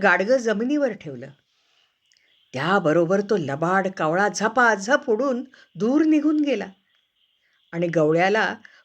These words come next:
मागून संथ गतीने उडणारा लावा पक्षी तेवढा दिसला. त्यानं म्हटलं, "अरे च्या, हाच तो दही चोर असणार." मग चिडून त्यानं जमिनीवरचा एक दगड उचलला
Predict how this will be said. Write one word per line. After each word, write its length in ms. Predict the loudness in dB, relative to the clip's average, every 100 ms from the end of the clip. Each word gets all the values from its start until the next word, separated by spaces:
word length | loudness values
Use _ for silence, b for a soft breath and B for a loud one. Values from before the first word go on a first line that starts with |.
| -4
मागून 480 | 2 4 2 -2 -4
संथ 480 | -2 -2 -2 -4 -4
गतीने 420 | -4 -6 -6 -4
उडणारा 640 | -4 -4 -4 -2 -2 -2 -8 -6
लावा 360 | 0 2 2
पक्षी 340 | 0 -2 -4 -4
तेवढा 320 | -2 -2 -4
दिसला. 360 | -8 -10 -10 -12 _ _ _ _ _ _ _ _ _ _ _ _ _ _
त्यानं 200 | -4 0
म्हटलं, 440 | 0 -2 -2 -4 -6 -12 _ _ _ _ _ -4
"अरे 280 | 0 0
च्या, 500 | 0 -4 -2 0 -2 -6 _ _ _ _
हाच 680 | -10 -2 0 2 0 -4 -4
तो 200 | -2 0
दही 300 | 0 0 -2
चोर 360 | -2 -2 0 0
असणार." 440 | -2 -6 -6 -8 -12 _ _ _ _ _ _ _ _ _ _ _ _ _ _ -4
मग 200 | -2 -2
चिडून 400 | 0 0 2 0
त्यानं 300 | 0 0 0
जमिनीवरचा 760 | 0 -2 0 0 2 0 0 -2
एक 180 | -2 -2
दगड 260 | 0 0
उचलला 500 | -2 -2 -2 -2 -4